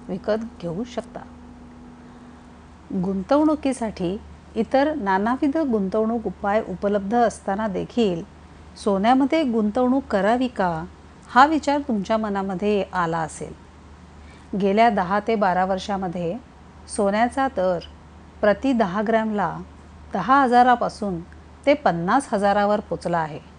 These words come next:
परंतु ही बाब देखील लक्षात घेतली पाहिजे की ह्याच काळामध्ये बराच काळ सोन्याच्या किमती उतरत्याही राहिल्या होत्या.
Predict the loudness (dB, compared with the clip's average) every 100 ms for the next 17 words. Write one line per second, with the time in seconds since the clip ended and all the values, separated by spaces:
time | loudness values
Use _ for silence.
0 | -20 -20 -20 -20 -20 0 4 4 4 2
1 | 2 4 6 4 4 2 2 0 -2 -2
2 | -2 0 0 -4 -4 -2 -2 -2 -4 -4
3 | -4 -2 0 0 0 -2 -2 0 0 -2
4 | -4 -4 -6 -12 -20 -20 -10 -2 4 4
5 | 4 2 2 2 2 0 0 -2 0 -2
6 | 0 -4 -2 -2 -2 -6 -10 -18 -4 0
7 | 4 4 6 4 4 4 2 2 0 -4
8 | -10